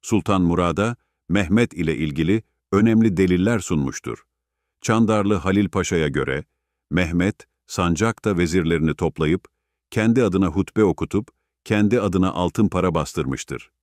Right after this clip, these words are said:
Paraların üstünde Sultan Mehmet yazıyormuş.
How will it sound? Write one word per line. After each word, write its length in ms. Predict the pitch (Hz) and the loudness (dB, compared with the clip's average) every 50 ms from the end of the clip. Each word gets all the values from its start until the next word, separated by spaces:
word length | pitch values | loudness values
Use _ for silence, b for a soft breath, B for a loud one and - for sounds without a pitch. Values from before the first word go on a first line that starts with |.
| _ _ _ _ _ _ _ _ _ _ _ _ _ - | _ _ _ _ _ _ _ _ _ _ _ _ _ -4
Paraların 480 | 85 80 85 87 85 87 90 95 95 | -2 0 0 2 2 2 2 2 2
üstünde 420 | 85 80 - - 87 82 80 92 85 | 0 0 -2 -2 0 0 0 0 0
Sultan 400 | - - 92 80 - 95 90 87 | -2 -2 -2 -2 0 0 0 0
Mehmet 420 | 87 85 76 71 82 85 80 - | 0 0 -2 -2 -2 -4 -2 -2
yazıyormuş. 680 | 78 73 67 78 76 67 65 62 60 55 - - - | -2 -2 -2 -2 -2 -2 -4 -4 -8 -12 -14 -16 -20